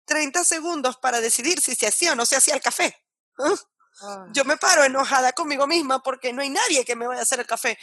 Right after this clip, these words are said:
Speaker 1: Y no le puedo decir a este que me lo haga. No puedo, es arriesgarle la vida. Entonces, pues, genera otras complicaciones y... Ay, Dios mío. Entonces, ahí es donde quiero la plata de Brie. Coño, la
Speaker 2: Verga,
Speaker 1: madre.
Speaker 2: maldita
Speaker 1: Pero,
Speaker 2: platúa.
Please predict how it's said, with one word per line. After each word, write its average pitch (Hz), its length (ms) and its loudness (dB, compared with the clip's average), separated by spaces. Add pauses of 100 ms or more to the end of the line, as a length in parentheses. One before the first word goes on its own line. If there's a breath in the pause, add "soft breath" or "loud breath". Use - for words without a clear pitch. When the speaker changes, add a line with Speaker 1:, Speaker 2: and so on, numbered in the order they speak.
(160 loud breath)
Speaker 1:
Y 302 80 -4
no 349 100 2
le 427 80 4
puedo 427 180 4
decir 415 200 6
a 415 40 8
este 415 160 4
que 392 120 2
me 349 120 2
lo 349 100 0
haga. 277 360 0 (800)
No 381 140 -6
puedo, 427 400 6
es 311 80 6
arriesgarle 381 520 2
la 381 80 2
vida. 370 320 2
Entonces, 330 400 0
pues, 330 200 -10 (300 loud breath)
genera 320 300 0
otras 349 180 -4
complicaciones 311 720 -2
y... 269 140 -6 (640 loud breath)
Ay, 320 360 2
Dios 277 200 -8
mío. 240 340 -12
Entonces, 277 300 -6
ahí 233 120 2
es 240 40 4
donde 262 160 0
quiero 247 200 0
la 233 120 2
plata 226 260 0
de 202 120 2
Brie. 196 240 -10 (1300)
Coño, 214 340 2
la - 0 -
Speaker 2:
Verga, 190 100 -2
Speaker 1:
madre. 202 160 0
Speaker 2:
maldita 208 360 -4 (200)
Speaker 1:
Pero, 262 140 4
Speaker 2:
platúa. 180 580 -6